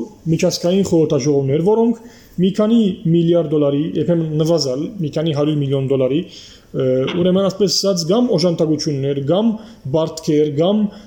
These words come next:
ը, Լիբանանյան կենտրոնական բանկի մեջ ձևավորվող, ը,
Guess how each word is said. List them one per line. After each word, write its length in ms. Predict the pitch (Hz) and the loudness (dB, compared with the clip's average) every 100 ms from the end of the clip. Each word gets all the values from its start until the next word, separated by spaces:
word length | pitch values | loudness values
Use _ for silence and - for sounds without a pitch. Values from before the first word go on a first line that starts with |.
| - | -6
ը, 180 | 156 143 | -2 0
Լիբանանյան 560 | 156 180 175 185 190 | 0 0 0 2 2
կենտրոնական 480 | 170 165 175 180 165 | 0 0 0 2 0
բանկի 280 | 165 165 180 | -2 0 0
մեջ 180 | 170 135 | 0 0
ձևավորվող, 600 | 151 156 160 170 165 151 - - - - | 0 2 2 2 2 -2 -10 -20 -20 -4
ը, 180 | 190 | 0